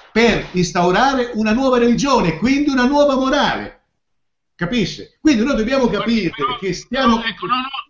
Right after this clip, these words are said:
Speaker 2: sono d'accordo e non ho nulla da eccepire a quello che lei non solo ha letto ma ha proposto, eh, e, e lo sposo anch'io. C'è però un piccolo <laughs> particolare, ho la sensazione che questo, eh, andazzo di cose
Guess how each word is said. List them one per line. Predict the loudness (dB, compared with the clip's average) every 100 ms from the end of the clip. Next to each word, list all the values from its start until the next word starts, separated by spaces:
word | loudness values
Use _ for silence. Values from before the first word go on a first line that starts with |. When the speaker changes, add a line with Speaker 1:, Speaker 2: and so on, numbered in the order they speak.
| _ _ _ _
Speaker 2:
sono | -20 -4 -2 0
d'accordo | 0 2 2 2
e |
non | 0 -2
ho | -2
nulla | -2 -2 -2
da | -4
eccepire | -4 -6 -4 -4
a | -4
quello | -4 -4
che | -2
lei | -2 -2 -2 -6
non | -10 -10
solo | -6 -4
ha |
letto | -4 -4 -6
ma | -6 -8 _ _ _ _
ha | -6 -4
proposto, | -4 -2 -2 -2 -2 -4 -4 _ _
eh, | -4 -4
e, | -2 0 0 -2 -6
e | -2 0 2
lo | 0
sposo | -2 -4 -4
anch'io. | -4 -4 -4 -4
C'è | -4 -4
però | -2 0
un | 0 -2
piccolo | -4 -4 0 0 -2
<laughs> | -10
particolare, | -14 -10 -12 -10 -8 -4
ho | -4
la | -4
sensazione | -4 -6 -8 -10 -10 -6 -6 -6 -8 -10 _ _ _ _ _ _ _ _ _ _
che | -6 -4
questo, | 0 0 0 -4 0 2 2 -2 _ _ _ _ _ _ _ -20
eh, | -20 -16 -16 -10
andazzo | -2 2 2 2 -2 -6 -4 -2
di | -2 -4
cose | -6 -6 -8 -6 -6 -8